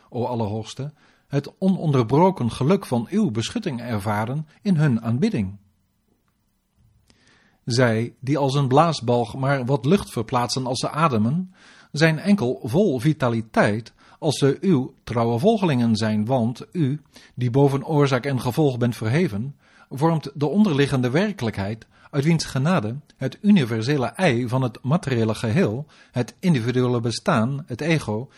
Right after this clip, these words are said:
en de andere aspecten van de schepping werden voortgebracht. Aangepast aan de specifieke gedaanten van het levend wezen,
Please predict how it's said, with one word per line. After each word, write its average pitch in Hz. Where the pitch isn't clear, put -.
en 135
de 120
andere 151
aspecten 127
van 123
de 113
schepping 131
werden 120
voortgebracht. 107
Aangepast 113
aan 131
de 131
specifieke 151
gedaanten 143
van 139
het 131
levend 143
wezen, 123